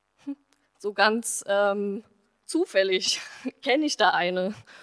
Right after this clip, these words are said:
Und, äh, plötzlich, wie verrückt ist das, kommt Mose wieder zu seiner leiblichen Mutter zurück. Und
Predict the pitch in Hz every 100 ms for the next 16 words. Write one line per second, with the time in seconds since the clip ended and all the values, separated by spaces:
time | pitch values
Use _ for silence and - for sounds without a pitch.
0 | - - 202 202 220 208 - 208 208 214
1 | 220 214 _ _ _ _ 240 240 - 254
2 | 285 294 - - _ - _ _ _ 233
3 | 240 240 208 220 247 214 - 220 233 -
4 | 226 226 220 214 240 214 226 220 208 185
5 | 202 196 202 226 233 233 262 185 185 175
6 | 185 _ - - - 262 294 294 -